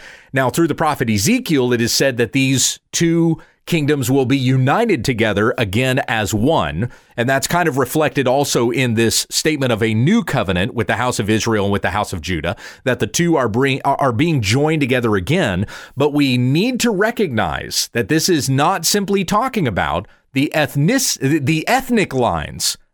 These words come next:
of Israel and Judah. This is in reference to spiritual Israel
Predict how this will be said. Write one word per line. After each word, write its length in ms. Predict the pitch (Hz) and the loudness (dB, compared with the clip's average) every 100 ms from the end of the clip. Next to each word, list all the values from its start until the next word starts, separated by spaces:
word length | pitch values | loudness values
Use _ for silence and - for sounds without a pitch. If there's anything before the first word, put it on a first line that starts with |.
| _ _ _ 151 | _ _ _ -4
of 180 | 131 - | -4 0
Israel 560 | 175 151 143 131 107 - | 0 2 2 2 0 0
and 200 | 117 95 | -2 0
Judah. 480 | 104 107 76 - - | 0 0 0 -6 -10
This 320 | 87 120 233 | -4 -2 0
is 200 | 247 190 | 2 2
in 220 | 156 165 139 | 2 0 2
reference 540 | 139 131 135 139 - | 0 0 -2 -2 -2
to 360 | - 165 160 156 | 0 0 0 -4
spiritual 840 | - - - 269 294 269 - 151 127 | -4 -4 -2 0 2 2 2 0 2
Israel 640 | 123 85 92 85 73 107 | 0 0 0 0 0 -4